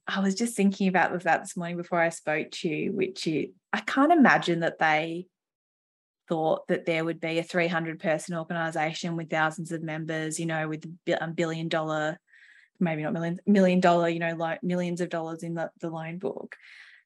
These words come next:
you know, and it's always exciting <laughs> about thinking about my, our little company and <laughs> what that might look like over time. But whichever stage you're in at your business, having a beginner's mindset about what's possible in the future,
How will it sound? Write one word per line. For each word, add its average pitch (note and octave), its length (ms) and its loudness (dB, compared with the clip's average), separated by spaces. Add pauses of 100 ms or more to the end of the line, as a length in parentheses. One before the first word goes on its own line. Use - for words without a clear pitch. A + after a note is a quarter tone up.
(140)
you G#3+ 120 4
know, F#3 140 8
and E3 220 2
it's - 140 -12
always F3+ 240 2
exciting F3+ 460 -4
<laughs> - 60 -6
about - 140 0
thinking A#3+ 300 4
about G3+ 320 6
my, F3 280 0
our E3+ 200 2
little F3 180 -2
company E3+ 480 -6
and F#3+ 140 2 (120)
<laughs> C4+ 120 -8
what A3 240 8
that G#3+ 140 6
might G#3 200 4
look G#3 200 0
like F#3+ 280 0
over F3 200 -4
time. E3+ 380 -6 (580)
But A3+ 120 0
whichever A3 400 2
stage G#3 360 0
you're F3+ 120 0
in E3 140 -4
at - 80 -10
your E3 100 -6
business, D#3+ 360 -10
having E3+ 320 -8
a E3+ 60 -6
beginner's E3 420 -12
mindset D#3 480 -8
about D3+ 440 -4
what's E3+ 320 -4
possible D#3+ 500 -6
in D#3 140 -6
the D#3 80 -8
future, - 680 -8